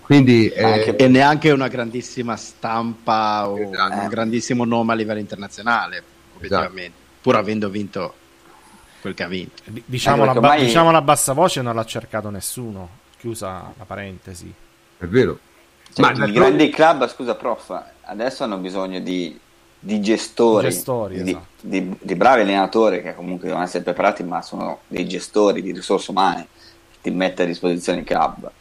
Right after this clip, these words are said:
Speaker 2: e tu hai gli obiettivi di cercare di conseguirli quelli. Cioè, più che di un allenatore preparatissimo sul campo che però magari ti, ti crea dei problemi, eh, per le sue ossessioni, per le sue paure magari.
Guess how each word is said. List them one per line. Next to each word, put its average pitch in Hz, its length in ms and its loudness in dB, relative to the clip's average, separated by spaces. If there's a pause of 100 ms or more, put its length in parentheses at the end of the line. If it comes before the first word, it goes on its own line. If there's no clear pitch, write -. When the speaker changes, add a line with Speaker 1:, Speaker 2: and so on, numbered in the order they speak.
(640)
Speaker 2:
e 78 400 -8
tu - 100 2
hai 95 160 6
gli 95 80 2
obiettivi 98 520 2
di 82 200 -4
cercare 90 320 -4
di 87 60 -8
conseguirli 85 520 -10
quelli. 85 300 -2 (500)
Cioè, 92 140 -6 (200)
più 117 200 0
che 110 680 6
di 101 320 4
un 98 160 -2
allenatore 101 1040 -2 (140)
preparatissimo 98 800 -2
sul 104 180 -6
campo 104 640 2
che 90 120 -4
però 92 200 -2
magari 92 480 -8
ti, 85 920 -12
ti 87 120 -14
crea 90 300 0
dei 92 140 -4
problemi, 90 760 -6 (480)
eh, 82 420 -8
per 95 140 0
le 95 100 0
sue 104 180 -2
ossessioni, 101 640 0
per 87 120 -6
le 90 60 -2
sue 87 180 -4
paure 90 440 2
magari. 85 440 -6